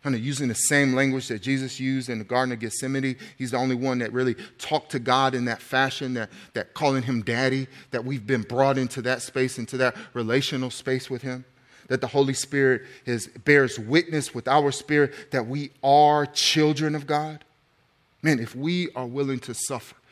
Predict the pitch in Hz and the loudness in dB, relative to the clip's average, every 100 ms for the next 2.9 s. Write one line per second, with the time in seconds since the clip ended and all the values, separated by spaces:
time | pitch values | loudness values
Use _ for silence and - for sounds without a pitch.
0 | - - 120 156 151 135 147 139 - 120 | -14 -10 0 4 4 4 0 -2 -4 -10
1 | - 156 135 104 - - 113 113 - - | -6 0 2 0 -8 -14 -10 -10 -10 -6
2 | - 196 180 - - 156 127 98 | 4 8 8 6 0 0 -2 -4